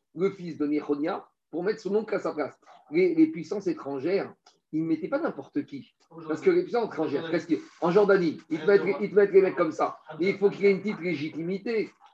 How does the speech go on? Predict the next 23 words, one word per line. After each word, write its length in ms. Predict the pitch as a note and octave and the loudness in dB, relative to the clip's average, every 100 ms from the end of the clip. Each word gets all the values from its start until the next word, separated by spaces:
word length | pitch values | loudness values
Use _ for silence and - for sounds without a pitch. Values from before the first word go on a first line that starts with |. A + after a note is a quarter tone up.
| _ _ | _ _
Donc, 220 | G3 G3 - - _ | 6 6 4 -14 _
hein, 200 | F3 F#3 | 0 2
Nebuchadnezzar, 800 | G3 G#3 A3 G#3+ G3+ - D#3+ A#2+ - | 2 0 2 2 2 2 2 0 -6
il 100 | D#3+ | 2
voulait 200 | G#3+ G#3+ | 4 8
que 80 | |
le 60 | G3 | 8
roi 180 | F3+ F3+ | 8 4
d'Israël 400 | D3+ - C#3 - - | 2 0 0 0 -2
soit 120 | E3 | 0
à 60 | D#3+ | 2
sa 160 | D3 | 2
botte, 300 | C3+ F3+ - - - - - | 4 2 2 -14 -20 -10 -2
mais 100 | F#3+ | -2
qu'il 80 | - | 2
soit 180 | G3+ | 8
aussi 180 | G3 G3 | 8 8
reconnu 340 | G#3+ - G#3 G#3+ | 6 6 2 2
par 160 | F3+ | 2
le 80 | E3+ | 2
peuple 260 | D#3+ B3 - | 4 2 2
pour 160 | F#3+ - | -2 8
que, 360 | F#3+ F#3+ E3 | 10 10 8